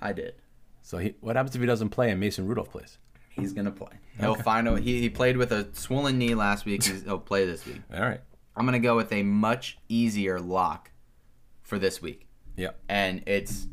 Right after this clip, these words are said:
Speaker 1: the Green Bay Packers over the Jaguars. Uh, favored by thirteen. They're, they might win this game by thirty.
Speaker 2: Wow.
Speaker 1: The, the Jaguars are terrible.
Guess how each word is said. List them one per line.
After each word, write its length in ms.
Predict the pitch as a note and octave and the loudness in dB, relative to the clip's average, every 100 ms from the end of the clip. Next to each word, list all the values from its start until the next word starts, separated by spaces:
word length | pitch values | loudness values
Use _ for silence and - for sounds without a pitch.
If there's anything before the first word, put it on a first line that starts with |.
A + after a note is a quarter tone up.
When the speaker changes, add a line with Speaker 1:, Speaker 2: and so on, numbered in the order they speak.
| - | -8
Speaker 1:
the 80 | - | -6
Green 200 | G2+ G#2+ G2 | -2 0 2
Bay 100 | F#2+ | 2
Packers 400 | F#2 F2 E2 E2+ | 2 0 -2 -6
over 140 | E2 | -8
the 60 | E2 | -4
Jaguars. 560 | F2 D#2 D#2 D2+ - - - B2+ - - | -4 -4 -6 -12 -14 -20 -20 -20 -12 0
Uh, 260 | G2 F2 D#2 - - - | 4 4 0 -10 -14 2
favored 240 | B2 A#2 | 6 6
by 100 | G#2 | 4
thirteen. 680 | G2 A2 G#2+ A2+ G#2+ G#2+ G#2 - - - - - - - - - | 2 0 2 0 2 -2 -6 -20 -20 -20 -20 -20 -20 -20 -20 -16
They're, 380 | E2+ B2 B2+ | -10 0 0
they 200 | B2+ B2 | 2 2
might 240 | B2+ B2 A2 | 4 4 4
win 140 | A2 | 4
this 140 | G#2+ G2+ | 2 0
game 200 | G#2 F#2+ | -2 0
by 120 | F2 | 0
thirty. 640 | - - D3 F3 G3 G3+ - - - | -2 0 2 2 0 -2 -4 -20 -14
Speaker 2:
Wow. 380 | E2+ F2 E2+ D#2 | -8 -4 -4 -4
Speaker 1:
The, 240 | A2 A#2+ G2 - - | -2 -2 -2 -14 -8
the 120 | A#2+ - | -8 -6
Jaguars 560 | - - C3 C3 G#2+ F#2+ | -10 -8 -6 -2 -2 -2
are 100 | E2 | -8
terrible. 600 | - G2 A2 G2 F2 | -4 0 2 0 -4